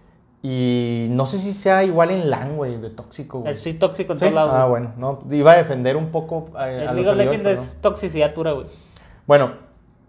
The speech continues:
Speaker 1: de, de hecho deberíamos de ver eso, güey.
Speaker 2: Sí.
Speaker 1: ¿Qué servidor es más tóxico, lan o N A, güey?
Speaker 2: No sé, voy a jugar en los dos, güey. Yo en lan
Speaker 1: Yo creo que
Speaker 2: soy bien tóxico, güey.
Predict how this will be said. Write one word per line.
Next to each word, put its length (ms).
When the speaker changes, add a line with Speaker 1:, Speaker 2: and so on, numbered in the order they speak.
Speaker 1:
de, 220
de 140
hecho 160
deberíamos 320
de 80
ver 160
eso, 220
güey. 160
Speaker 2:
Sí. 300
Speaker 1:
¿Qué 100
servidor 340
es 80
más 200
tóxico, 420
lan 420
o 140
N 220
A, 120
güey? 200
Speaker 2:
No 100
sé, 180
voy 140
a 60
jugar 180
en 100
los 140
dos, 160
güey. 160
Yo 220
en 240
lan 220
Speaker 1:
Yo 120
creo 160
que 120
Speaker 2:
soy 120
bien 220
tóxico, 460
güey. 180